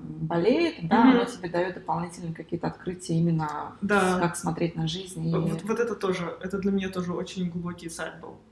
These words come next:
Speaker 2: То, как
Speaker 1: Мгм.
Speaker 2: я увидела, с каким искренним позитивом. То есть ты можешь говорить себе, что да, у меня болезнь,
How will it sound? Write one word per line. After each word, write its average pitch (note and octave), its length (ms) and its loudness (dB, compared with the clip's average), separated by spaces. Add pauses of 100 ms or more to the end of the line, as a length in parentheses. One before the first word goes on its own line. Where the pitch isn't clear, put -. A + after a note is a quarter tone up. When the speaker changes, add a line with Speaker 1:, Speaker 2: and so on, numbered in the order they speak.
Speaker 2:
То, - 80 -2
как G3+ 100 0
Speaker 1:
Мгм. F#3 100 0
Speaker 2:
я F#3 60 4
увидела, F3+ 200 2
с F3+ 80 -8
каким G#3 420 2 (120)
искренним F3+ 500 4
позитивом. G#3+ 520 0
То - 60 2
есть G3 120 2
ты A3 80 0
можешь G#3 300 6
говорить G3+ 320 4
себе, G#3+ 220 2
что - 160 -2
да, C4+ 240 6
у G#3+ 100 6
меня G#3 120 4
болезнь, A#3+ 440 4